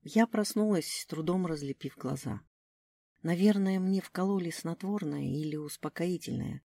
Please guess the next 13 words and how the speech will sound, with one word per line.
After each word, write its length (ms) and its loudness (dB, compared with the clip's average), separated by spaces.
потому 340 -2
что 200 -8
сама 360 0
бы 120 -2
после 340 -8
подобного 560 -2
я 260 -4
бы 140 -6
не 120 -4
уснула. 460 -6
Помню 340 8
только, 360 4
как 240 -4